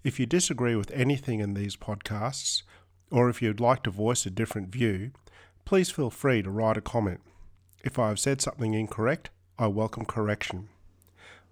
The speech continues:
Please also feel free to share your comments on social media. I can be found on Twitter at Doctor Gary Lum, that's D R G A R Y L U M,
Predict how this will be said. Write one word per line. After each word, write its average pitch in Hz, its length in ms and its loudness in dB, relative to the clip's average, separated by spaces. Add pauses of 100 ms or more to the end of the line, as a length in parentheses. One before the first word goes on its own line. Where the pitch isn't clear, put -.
(280)
Please 156 260 8
also 147 320 4
feel 101 240 -4
free 107 240 -2
to 101 80 -2
share 117 220 0
your 104 160 0
comments 127 400 0
on 107 120 -4
social 113 360 -2
media. 104 420 0 (720)
I 117 80 2
can 107 160 0
be 101 80 -2
found 113 320 2
on 98 120 0
Twitter 180 360 2 (240)
at 104 220 -2 (160)
Doctor 120 260 0
Gary 104 300 0
Lum, 147 320 2
that's - 260 -4
D 120 320 0
R 107 300 0 (100)
G 120 340 0
A 104 280 -2
R 107 240 -2
Y 120 360 2
L 113 200 2
U 104 260 0
M, 170 280 0